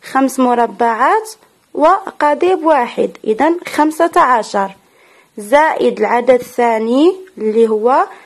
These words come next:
ثلاثة وأربعون، نمثله بالمربعات الصغيرة والقضبان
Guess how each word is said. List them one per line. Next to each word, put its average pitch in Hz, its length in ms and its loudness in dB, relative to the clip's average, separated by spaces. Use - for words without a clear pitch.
ثلاثة 226 680 0
وأربعون، 285 760 0
نمثله 311 680 0
بالمربعات 262 1000 -2
الصغيرة 254 640 0
والقضبان 247 720 -2